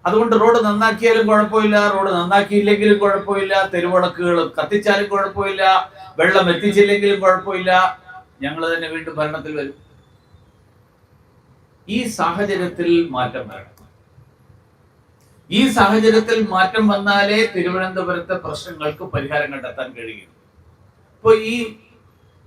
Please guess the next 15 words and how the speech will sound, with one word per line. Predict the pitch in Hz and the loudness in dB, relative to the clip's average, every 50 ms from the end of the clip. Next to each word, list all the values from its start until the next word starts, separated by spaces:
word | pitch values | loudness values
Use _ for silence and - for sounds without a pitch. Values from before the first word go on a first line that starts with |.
| - _ - | -20 _ -6
നമ്മളൊന്ന് | 160 180 185 208 208 214 190 185 | -4 -4 0 0 0 0 2 0
ആലോചിച്ച് | 180 185 190 185 170 - 170 | 0 0 0 -2 -4 -4 -6
നോക്കണം, | 165 156 135 127 131 - - - - _ _ _ _ _ _ _ _ _ _ - - | -6 -6 -6 -6 -8 -10 -12 -12 -16 _ _ _ _ _ _ _ _ _ _ -8 -4
ആറ്റുകാൽ | 156 170 170 - 220 214 226 226 220 220 214 214 | -4 -4 -2 -2 -2 0 0 2 2 0 -2 -2
പൊങ്കാലയുടെ | - - - 170 180 190 185 185 185 185 190 190 190 185 180 - - - | -2 -4 -4 -2 0 2 4 4 4 4 2 2 2 2 2 0 0 -2
പേരിൽ, | 156 165 175 175 160 135 110 104 - - - - - - _ _ _ _ _ _ _ _ _ - - - _ _ _ _ _ _ _ _ - | 0 0 0 0 0 -2 -4 -8 -12 -18 -20 -20 -20 -20 _ _ _ _ _ _ _ _ _ -20 -20 -20 _ _ _ _ _ _ _ _ -2
കോവിഡ് | 160 190 202 226 240 233 226 | 2 2 2 4 4 4 4
കാലത്ത് | 214 208 202 202 196 202 196 214 214 208 180 | 4 4 4 2 2 0 0 -2 -2 -2 0
നടക്കാത്ത | 165 165 180 190 185 - 220 214 214 208 220 214 202 | 0 0 2 0 0 0 2 0 2 2 0 -2 -2
പൊങ്കാലയുടെ | 180 185 180 180 180 185 185 185 185 180 180 175 165 - | -2 -6 -8 -4 0 2 2 2 2 0 0 -2 -2 -2
പേരിൽ | 165 160 151 147 143 165 180 202 214 220 220 - _ _ _ _ - - _ _ _ _ - - | -2 -2 -2 -2 -2 -4 -6 -6 -8 -8 -10 -16 _ _ _ _ -20 -20 _ _ _ _ -16 -12
മൂന്നര | 147 175 208 214 240 240 226 226 220 | -8 -6 -4 -2 0 0 0 2 2
ലക്ഷം | 208 202 196 196 - 208 190 185 180 | 2 0 0 0 -2 -2 -2 0 2
രൂപയോ | 170 170 165 165 170 170 170 156 156 | 2 2 2 2 2 2 2 2 2
മറ്റോ | 151 147 - - 143 143 180 202 196 175 - | 0 -2 -6 -4 -4 -4 -2 -2 -4 -6 -8